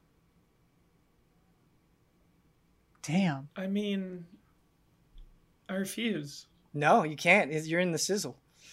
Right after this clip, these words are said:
Speaker 1: I played
Speaker 2: Overrated.
Speaker 1: five alone.
Speaker 3: Okay.
Speaker 1: So for me, I haven't, I haven't seen the hype of five, but
Speaker 3: That makes a lot of
Speaker 1: like,
Speaker 3: sense.
Speaker 1: seeing streams and stuff with, like, Huber and Brad playing it, I'm like,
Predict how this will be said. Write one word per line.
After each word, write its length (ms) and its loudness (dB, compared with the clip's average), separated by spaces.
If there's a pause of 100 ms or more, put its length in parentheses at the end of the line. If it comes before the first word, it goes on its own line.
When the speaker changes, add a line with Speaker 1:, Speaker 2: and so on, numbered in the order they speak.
(1800)
Speaker 1:
I 260 10
played 300 8
Speaker 2:
Overrated. 200 2
Speaker 1:
five 920 8 (260)
alone. 800 6 (300)
Speaker 3:
Okay. 420 10
Speaker 1:
So 120 12
for 180 6
me, 240 12
I 140 12
haven't, 440 6
I 120 10
haven't 240 8
seen 300 4
the 100 12
hype 400 8
of 180 0
five, 500 10
but 180 12
Speaker 3:
That 100 12
makes 200 6
a 40 2
lot 140 8
of 140 2
Speaker 1:
like, 220 10
Speaker 3:
sense. 200 -6 (280)
Speaker 1:
seeing 400 8
streams 480 4
and 100 0
stuff 180 6
with, 100 2
like, 160 4
Huber 280 2
and 80 4
Brad 280 8
playing 260 6
it, 120 8
I'm 160 10
like, 180 8